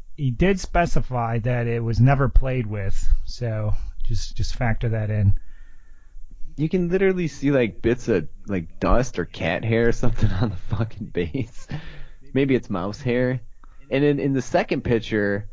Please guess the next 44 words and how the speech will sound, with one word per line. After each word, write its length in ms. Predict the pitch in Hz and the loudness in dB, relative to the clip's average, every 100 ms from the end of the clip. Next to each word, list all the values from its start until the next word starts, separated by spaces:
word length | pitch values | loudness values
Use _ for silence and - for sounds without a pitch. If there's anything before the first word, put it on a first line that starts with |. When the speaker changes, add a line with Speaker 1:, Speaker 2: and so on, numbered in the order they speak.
| - | -6
Speaker 2:
the 100 | - | -4
focus 480 | 107 143 165 160 - | 0 0 0 -2 -6
is 100 | 113 | -8
on 180 | 123 117 | -6 -6
the 60 | |
table, 640 | 92 - 131 143 92 87 - | -10 -8 -6 -4 -6 -8 -6
not 220 | 104 110 | -2 0
on 100 | 113 | 2
the 80 | 113 | 2
models. 460 | 92 - - 120 - | 10 10 10 10 8
So 120 | 110 | 8
it's 160 | 113 - | 6 6
just 200 | 117 - | 4 4
<laughs> 20 | |
fucking 480 | 110 - - - 107 | 6 6 8 6 4
blurry. 760 | 95 92 120 131 - 160 - - | 0 0 0 2 2 2 0 0
<laughs> 200 | - - | -2 2
Speaker 1:
It's 200 | - - | 6 8
the 80 | |
be-, 120 | 196 208 | 8 8
it's 180 | 208 - | 6 6
the 60 | |
best 280 | 233 294 - | 6 8 6
you 80 | 302 | 4
could 160 | 208 | 4
do. 80 | 156 170 | 6 8
You 160 | 143 147 | 8 6
could 180 | 165 | 2
see 260 | - 185 180 | 0 2 4
that, 220 | 156 139 | 6 6
like, 440 | 131 127 120 - - - - - - | 4 2 4 4 4 2 -4 -4 2
the 100 | 127 | 8
top-down 600 | - 151 131 139 139 127 | 10 10 8 6 6 6
photos 480 | 127 120 117 113 110 | 6 6 4 2 2
weren't, 320 | 123 117 110 - - | 4 4 0 -8 -4
weren't 260 | 135 135 | 4 4
getting 180 | 123 135 | 4 2
the 80 | 110 | 6
job 380 | 120 127 123 113 | 6 6 2 4
done, 340 | 117 117 113 - | 4 6 8 10
showing 320 | - 135 123 | 10 10 8
off 220 | 117 113 | 6 2
the 80 | 120 | 4
masterpiece. 880 | 113 120 123 117 - 113 110 - | 6 8 6 6 6 6 4 0